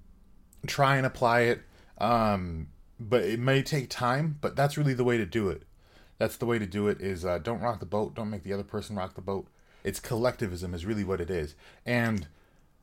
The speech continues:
another factor to this, another way that you can think about this that I'll be talking about in a YouTube video in the future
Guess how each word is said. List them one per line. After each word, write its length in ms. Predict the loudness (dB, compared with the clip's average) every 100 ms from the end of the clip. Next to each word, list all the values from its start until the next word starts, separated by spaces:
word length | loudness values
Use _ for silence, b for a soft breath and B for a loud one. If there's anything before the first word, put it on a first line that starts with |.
| _
another 340 | 0 4 4 6
factor 440 | 6 4 2 -4
to 100 | 0
this, 220 | 0 2
another 320 | 2 4 2
way 320 | 2 2 4 2
that 100 | 0
you 100 | -4
can 200 | -4 -4
think 160 | -2
about 260 | 0 0 2
this 240 | 0 2
that 160 | 4 6
I'll 220 | 6 4
be 260 | 0 -4 0
talking 380 | 2 2 0
about 180 | 2 2
in 100 | 2
a 40 | 0
YouTube 320 | 0 0 0
video 340 | 0 2 0
in 80 | 0
the 80 | -4
future 460 | -4 -2 -2 -4